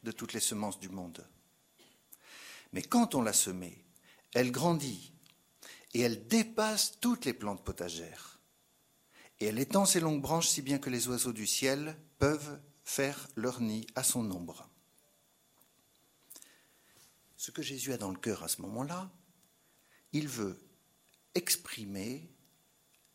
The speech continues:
l'expansion, autrement dit le dynamisme du royaume, la croissance.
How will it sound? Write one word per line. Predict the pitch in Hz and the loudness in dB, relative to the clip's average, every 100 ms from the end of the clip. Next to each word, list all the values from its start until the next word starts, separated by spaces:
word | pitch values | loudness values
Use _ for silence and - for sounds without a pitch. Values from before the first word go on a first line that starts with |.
| _ _ _ _ | _ _ _ _
l'expansion, | 110 127 160 - - 135 123 - 107 87 - _ _ _ _ _ _ _ - - - | -2 0 0 0 0 -4 -4 -4 -6 -10 -16 _ _ _ _ _ _ _ -20 -14 -10
autrement | - 127 | -2 0
dit | 147 | 0
le | 143 95 | 0 -2
dynamisme | - 139 180 170 156 160 151 151 135 101 | -4 -2 0 0 0 0 0 -2 -6 -8
du | 98 | -6
royaume, | 85 110 107 95 90 85 - _ _ _ _ _ _ _ _ _ _ _ _ - - - _ - | -2 -2 0 -4 -8 -14 -20 _ _ _ _ _ _ _ _ _ _ _ _ -20 -20 -20 _ -8
la | 113 | -6
croissance. | - - 165 165 - 127 92 - - - | -2 2 4 6 4 0 -2 0 0 -2